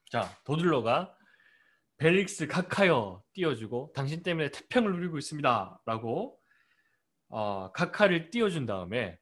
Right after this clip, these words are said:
재판관을 띄워준 다음에 바울에게 쏘아붙여서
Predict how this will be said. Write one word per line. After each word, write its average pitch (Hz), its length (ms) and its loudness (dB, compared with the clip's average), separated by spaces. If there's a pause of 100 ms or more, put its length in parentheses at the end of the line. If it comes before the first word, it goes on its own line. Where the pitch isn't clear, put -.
(120)
재판관을 127 960 -4
띄워준 160 280 -6
다음에 117 500 -6 (340)
바울에게 240 840 2 (840)
쏘아붙여서 165 960 2